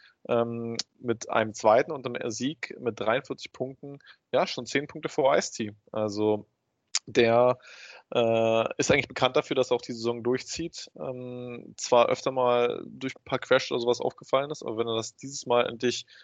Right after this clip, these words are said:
äh, nach Hause bringt, ist der für mich ein absoluter, absoluter Siegkandidat, äh, der Liga, würde ich mal tippen.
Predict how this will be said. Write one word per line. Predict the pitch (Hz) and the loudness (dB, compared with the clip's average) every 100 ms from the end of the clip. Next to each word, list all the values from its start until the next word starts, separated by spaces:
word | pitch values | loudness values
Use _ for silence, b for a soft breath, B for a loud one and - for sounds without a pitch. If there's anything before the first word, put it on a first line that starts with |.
| B _ - | B _ -6
äh, | |
nach | 110 110 107 107 107 _ - 107 | -2 0 0 0 -2 _ -4 2
Hause | 110 117 | 4 4
bringt, | 127 143 - | 4 0 -2
ist | - | 0
der | 117 | 0
für | 120 | 0
mich | 123 123 | -6 -6
ein | 117 | 0
absoluter, | 117 - 123 110 113 110 110 b b b _ | 0 0 -4 0 2 2 -2 b b b _
absoluter | - 120 127 123 | -2 -2 0 0
Siegkandidat, | 117 - 127 107 101 101 - _ - - | 0 -6 -6 -4 -4 -4 -8 _ -20 -18
äh, | 101 98 98 | -14 -12 -10
der | 98 104 | -6 -4
Liga, | 120 110 98 _ - | 0 -2 -2 _ -6
würde | 104 | -6
ich | - | -4
mal | 104 | -2
tippen. | 127 104 | -2 -4